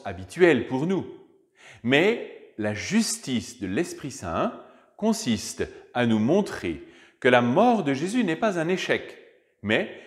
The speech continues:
le passage de la mort à la vie, la résurrection, le cœur de notre foi.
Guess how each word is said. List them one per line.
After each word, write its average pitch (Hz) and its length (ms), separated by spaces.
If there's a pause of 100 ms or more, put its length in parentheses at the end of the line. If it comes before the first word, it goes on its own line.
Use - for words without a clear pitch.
(160)
le 107 100
passage 190 420
de 127 60
la 110 120
mort 110 240
à 92 60
la 90 120
vie, 113 260 (380)
la 95 120
résurrection, 135 800 (380)
le 113 120
cœur 175 240
de 127 100
notre 113 300
foi. - 600